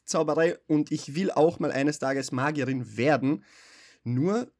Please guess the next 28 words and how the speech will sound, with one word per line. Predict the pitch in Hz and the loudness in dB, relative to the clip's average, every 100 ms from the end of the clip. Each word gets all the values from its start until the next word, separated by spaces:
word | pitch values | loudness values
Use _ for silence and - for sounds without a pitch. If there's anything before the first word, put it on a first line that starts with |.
| _ - | _ -8
es | 120 123 | -6 -2
wird | 185 196 | -2 0
eine, | 120 117 | -2 -2
ein | 113 - - - 113 | -4 -8 -8 -6 -6
sehr | 110 - 131 | -4 -2 0
großes | 151 147 170 175 156 | 0 -2 -2 -2 -4
Tamtam | 135 120 - 120 190 - | -4 -2 -2 -2 -2 -2
um | 170 202 220 190 151 | 2 4 4 2 -2
die | 147 | -2
Magie | 127 131 175 | 0 -2 -4
herum | 160 113 | -2 -2
gemacht. | 104 98 92 - | -2 -4 -6 -8
Es | - | -4
wird | 156 175 | -4 -4
sehr | - 120 | -4 -4
viel | - 180 | -4 -6
verheimlicht. | 147 151 180 156 131 - _ _ - - - _ _ _ | -6 -4 -2 -2 -6 -16 _ _ -20 -20 -20 _ _ _
Äh, | 110 110 107 | -2 -2 -2
schon | - 185 | 0 0
in | 165 | 2
Folge | 165 143 | 2 2
zwei | 139 - 123 196 262 - - _ _ _ | 0 2 2 2 0 -8 -20 _ _ _
wi-, | 127 127 175 | -12 -6 0
äh, | 127 120 | 2 2
stellt | 123 - 175 | 2 0 -2
sich | 175 | -2
heraus, | 151 123 143 170 - - | 0 2 0 0 -6 -4
dass | 123 139 - - - | -2 -2 -2 -6 -8